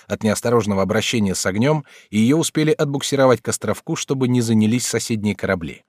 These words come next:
Но в качестве демонстратора репрессий она продолжала служить городу. Портовый сбор составлял для торговых судов шиллинг, двадцать викторианских копеек или теле, как говорили индейцы, с тонны водоизмещения,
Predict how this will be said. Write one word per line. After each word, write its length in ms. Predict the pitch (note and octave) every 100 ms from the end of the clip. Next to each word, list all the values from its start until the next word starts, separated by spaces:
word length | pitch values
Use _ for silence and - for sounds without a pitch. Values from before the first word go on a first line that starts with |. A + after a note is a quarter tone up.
| _ _ _ -
Но 220 | C3+ F#3+
в 100 | F#3+
качестве 440 | G#3 G3+ G3 F#3+
демонстратора 680 | F3 E3 D#3+ - E3+ E3 D#3
репрессий 680 | C3 A#2+ C#3 E3+ - F#3+ F#3 - -
она 260 | A#2 B2+ F3
продолжала 600 | F#3 E3 D#3+ A2+ D3 E3+
служить 400 | - A2 A2+ B2+
городу. 420 | F#2 F#2 F2+ F#2+ _ _ _ _ _ _ _
Портовый 440 | B2+ C#3 F3+ F3+ F3
сбор 300 | D#3+ F#3+ C3
составлял 520 | A2 - A2+ C#3+ C3
для 180 | A#2 A#2
торговых 420 | B2 A#2+ C#3+ A#2
судов 460 | - A#2+ D3 - -
шиллинг, 720 | - - G3 A#2 D#2+ D2 - -
двадцать 580 | A2 B2 C3+ D#3 - C#3+
викторианских 640 | B2+ - A2+ A#2 A2 -
копеек 460 | - F#2+ C3+ C#3 A#2+
или 200 | - B2
теле, 360 | A#2+ - C3 E2+
как 200 | - E2
говорили 380 | E2+ F2 E2+ F2
индейцы, 560 | F2 F2+ D#2+ - - - _ _
с 160 | - -
тонны 320 | F3 F#3 F3
водоизмещения, 920 | C3+ C#3 C#3 A#2 A2 - D#2+ D2 D2